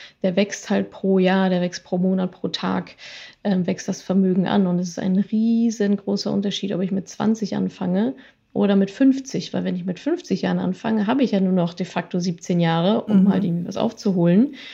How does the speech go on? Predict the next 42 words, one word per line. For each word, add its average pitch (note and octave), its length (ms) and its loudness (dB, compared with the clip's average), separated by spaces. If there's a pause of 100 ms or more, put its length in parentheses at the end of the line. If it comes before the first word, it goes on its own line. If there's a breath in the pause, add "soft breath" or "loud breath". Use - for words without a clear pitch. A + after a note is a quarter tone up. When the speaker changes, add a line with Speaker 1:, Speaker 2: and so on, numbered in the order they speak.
(280 loud breath)
Speaker 1:
Dementsprechend G#3+ 720 2
viel C#4 920 4
muss A3+ 260 6
ich G3 120 0
halt F#3+ 120 2
investieren F3+ 720 2 (100)
pro E3+ 500 2 (100)
Monat. E3+ 580 2 (140)
Speaker 2:
Mhm, A3 500 6
Speaker 1:
Wenn G3 120 4
ich G3+ 120 6
Speaker 2:
mhm. A3 200 4 (160)
Speaker 1:
mit G3 360 0
zwanzig D4 440 4
anfange, F#3+ 520 4
muss A3 180 6
ich G#3+ 120 2
vielleicht G3 240 4
mein F#3+ 160 4
Leben G#3+ 180 6
lang G3 200 6
pro G3+ 120 -2
Monat, F#3+ 380 4
keine F#3 180 2
Ahnung, F#3 280 4
hundert G#3 260 4
oder E3+ 160 2
zweihundert G#3+ 340 2
Euro F3 240 2
investieren. F3+ 800 2 (560 loud breath)
Jetzt - 260 -14
in F3+ 140 -4
die E3+ 80 2
Tüte G#3+ 240 0
gesprochen. F3+ 540 0 (260 loud breath)
Wenn G3 120 4
ich F#3 120 4
aber F#3 100 2
jetzt F#3 140 0
mit F3+ 100 -2
fünfzig D4 420 -2
anfange, F#3 600 0